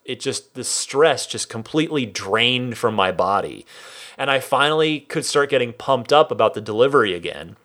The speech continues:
And so as the time got closer, uh, some, uh, a Tesla employee friend of mine, who I think might wish to remain anonymous,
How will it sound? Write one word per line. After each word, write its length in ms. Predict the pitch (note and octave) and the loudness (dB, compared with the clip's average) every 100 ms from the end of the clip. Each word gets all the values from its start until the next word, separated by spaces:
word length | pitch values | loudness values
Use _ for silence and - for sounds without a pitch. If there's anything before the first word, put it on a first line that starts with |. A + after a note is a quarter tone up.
| _ _ _ _ _ _ _ _ _ _ _ - | _ _ _ _ _ _ _ _ _ _ _ -4
And 180 | C3 B2 | -2 0
so 640 | - C3+ A#2+ A#2 A#2 A#2 - | 4 6 6 4 2 -8 -4
as 220 | A2+ A2 | -4 -4
the 80 | A2 | -4
time 340 | C#3+ D3 C#3+ | 0 0 2
got 220 | B2+ A2+ | 2 2
closer, 640 | - G#3+ G#3+ G#3+ G3+ F#3+ - - - _ _ | 0 2 2 2 2 0 -4 -20 -20 _ _
uh, 480 | A2+ A2+ G#2+ G2+ G#2 - | 0 2 2 0 -4 -6
some, 540 | - - A#2+ A2+ A2+ - | -4 0 0 -2 -14 -10
uh, 160 | A#2 - | -10 -6
a 120 | A2 | -8
Tesla 480 | - F#3 F#3 - E3 | -4 -2 0 2 0
employee 580 | D3 C3 - E3 E3 D#3+ | 0 -8 0 2 2 0
friend 320 | - D#3+ D#3+ | 0 2 2
of 80 | D3+ | 2
mine, 500 | D3 C#3+ C3+ C3 C3 - _ _ _ - | 4 4 4 2 -4 -18 _ _ _ -2
who 280 | C3 B2+ | 2 2
I 140 | A#2+ A2+ | 2 0
think 320 | C#3 B2 - | 0 -4 -2
might 260 | B2 B2 C3 | 0 0 0
wish 220 | C3 - | 0 2
to 100 | C3 | 4
remain 260 | B2 B2 | 6 6
anonymous, 580 | A2+ A2+ A2+ A#2 - - | 4 4 4 0 -2 -10